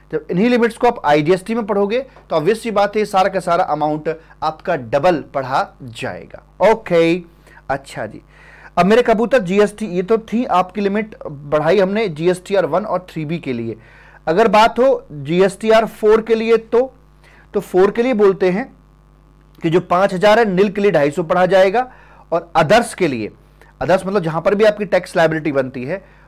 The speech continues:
वहां पर ये आपका एक हजार पढ़ा जाएगा।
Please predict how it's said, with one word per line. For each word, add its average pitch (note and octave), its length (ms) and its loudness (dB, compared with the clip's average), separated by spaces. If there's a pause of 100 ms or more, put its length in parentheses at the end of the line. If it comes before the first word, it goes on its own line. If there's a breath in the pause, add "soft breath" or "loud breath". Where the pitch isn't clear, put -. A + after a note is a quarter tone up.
(120)
वहां D#3+ 340 0
पर A3 140 -2
ये G#3+ 120 0
आपका D3 480 -2 (340 soft breath)
एक G3+ 320 2 (100)
हजार D3+ 420 -2
पढ़ा C#3+ 520 -6
जाएगा। A2+ 480 -12